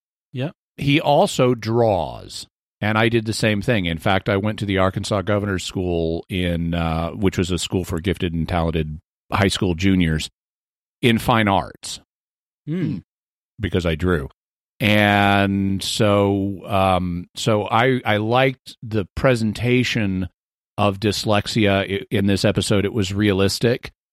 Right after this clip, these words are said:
Speaker 2: And Elliot's at a stage where he hasn't yet gotten over the hump in terms of reading,
Speaker 1: Mm-hmm.
Speaker 2: but it, uh, it was, it was nicely done. And I don't know if Chibnall knows someone who's dyslexic or if he did his research, but either way, it,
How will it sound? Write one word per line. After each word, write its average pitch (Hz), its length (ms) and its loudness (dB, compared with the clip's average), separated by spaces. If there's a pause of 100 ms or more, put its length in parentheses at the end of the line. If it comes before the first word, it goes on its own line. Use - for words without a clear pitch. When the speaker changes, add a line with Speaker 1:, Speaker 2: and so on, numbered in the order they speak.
(120)
Speaker 2:
And 104 160 2
Elliot's 113 420 2
at 107 100 2
a 101 60 0
stage 101 420 0
where 101 160 0
he 98 80 -2
hasn't 110 460 0 (100)
yet 107 720 -2 (280)
gotten 104 320 2
over 98 220 2
the 92 100 0
hump 104 260 2
in 92 120 0
terms 95 320 0
of 92 100 -4
reading, 110 420 0 (560)
Speaker 1:
Mm-hmm. 110 60 2
Speaker 2:
but 98 500 2
it, 107 320 0 (200)
uh, 98 280 2
it 107 120 -4
was, 101 360 -2
it 117 140 0
was 110 180 0
nicely 123 460 0
done. 80 320 0
And 82 140 -4
I 92 100 4
don't 110 240 2
know 107 320 4
if 95 220 0 (360)
Chibnall 110 380 2 (100)
knows 127 380 2
someone 135 400 2
who's 127 220 2
dyslexic 131 600 -2
or 101 120 0
if 92 80 -4
he 107 80 0
did 101 140 0
his 95 140 -2
research, 104 460 0
but 120 100 0
either 151 220 4
way, 117 360 2
it, 90 200 -6